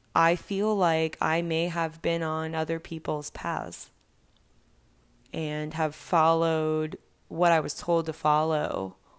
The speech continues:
or I was following what I told I should want in the grand scheme of career and life and success and abundance and growth and all of that. It's, it's time, for me at least,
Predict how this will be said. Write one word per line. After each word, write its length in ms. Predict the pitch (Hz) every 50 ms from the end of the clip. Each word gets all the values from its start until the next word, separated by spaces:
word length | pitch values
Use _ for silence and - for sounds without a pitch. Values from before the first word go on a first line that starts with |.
| _ _ -
or 140 | - 175 175
I 100 | 165 160
was 180 | 156 156 - -
following 560 | - - 175 160 165 165 165 165 165 160 160
what 120 | 160 156
I 120 | 156 156 151
told 360 | - - - 175 170 170 165
I 100 | 165 156
should 320 | 151 - 175 165 156 156
want 720 | 151 147 147 143 151 156 156 151 147 - - - - - - - _ _ _ _ _ _ _ _ _ _ _ _ _ _ _ _ _ _ _ -
in 200 | 175 170 160 160
the 80 | 160 147
grand 320 | - 160 156 156 156 151
scheme 280 | - - 170 160 160 156
of 180 | 156 147 -
career 640 | - - 160 151 156 156 151 151 151 151 151 151 151
and 360 | 147 147 147 147 147 147 151
life 400 | 156 151 151 151 151 151 - -
and 120 | 151 143
success 720 | - - - - - - - 170 160 160 156 156 - -
and 100 | - -
abundance 960 | - 147 - 156 151 156 156 156 156 156 151 151 151 151 - - - - - _ _ _ _ _ _ _ _ _ _ _ _ _ _ -
and 140 | 160 156 143
growth 560 | - 156 160 160 165 165 165 160 156 - -
and 140 | 165 160 151
all 240 | 156 170 180 190
of 140 | 196 190 165
that. 340 | 165 156 147 147 147 143 -
It's, 420 | 170 165 - - - - - - _ _ _ _ _ _ _ _ _ _ _ _ _ _ _ _ _ _ _ _ _ _ _ -
it's 440 | 185 175 - - - - - - - _ -
time, 760 | - - - 190 185 180 175 175 180 185 190 196 214 220 233 - _ - _ _ _ _ _ _ _
for 240 | - - - 202 185
me 480 | 180 175 170 160 165 180 214 254 277 -
at 200 | - 262 294 302
least, 600 | 277 294 302 320 320 - - - - - -